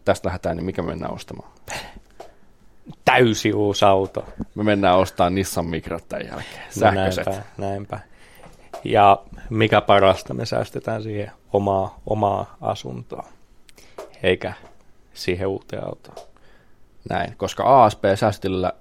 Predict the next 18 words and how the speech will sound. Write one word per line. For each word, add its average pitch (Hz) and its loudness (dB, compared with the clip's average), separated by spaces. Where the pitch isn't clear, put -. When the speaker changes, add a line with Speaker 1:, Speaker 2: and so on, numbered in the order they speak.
Speaker 1:
ei 147 4
pysty 135 0
ostamaan 120 0
uutta 120 -2
autoa, 95 0
sillä 104 -4
pystyy 104 -2
ostamaan 104 -2
uuden 117 2
kämpän. 123 4
Speaker 2:
No 143 8
niin, 160 6
sepä 147 4
ei 123 6
ole 127 8
edes 127 0
mahdollisuutta 113 4
muuhun. 147 6